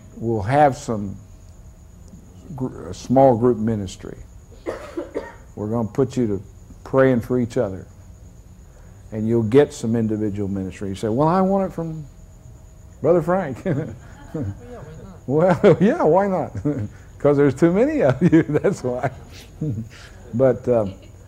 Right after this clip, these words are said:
no, we're, we're gonna try to, uh, be as personal as we can. But as you receive and as you learn, uh, you can sit down and begin to minister and get as quality of a ministry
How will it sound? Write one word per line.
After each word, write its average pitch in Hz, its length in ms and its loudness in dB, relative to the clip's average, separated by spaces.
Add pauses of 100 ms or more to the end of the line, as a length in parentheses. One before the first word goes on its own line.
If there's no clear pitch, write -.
(140)
no, 135 260 4
we're, 147 200 4
we're 139 220 0
gonna 147 180 2
try 139 280 2
to, 107 180 -2 (360)
uh, 110 180 -6
be 123 320 2
as 104 340 -4 (280)
personal 123 500 0
as 101 120 -6
we 107 140 -4
can. 117 400 -4 (560)
But 117 360 2
as 131 460 0
you 170 480 4
receive 135 720 2
and 110 100 -4
as 107 180 -6
you 143 220 2
learn, 101 460 -4 (800)
uh, 98 320 -6 (640)
you 123 200 -4
can 123 160 -2
sit 123 260 0
down 135 220 2
and 110 80 0
begin 113 300 0
to 113 60 0
minister 113 540 0
and 110 260 -4
get 110 240 0
as 98 220 -10
quality 180 640 0
of 175 100 0
a 165 80 -2
ministry 104 560 -8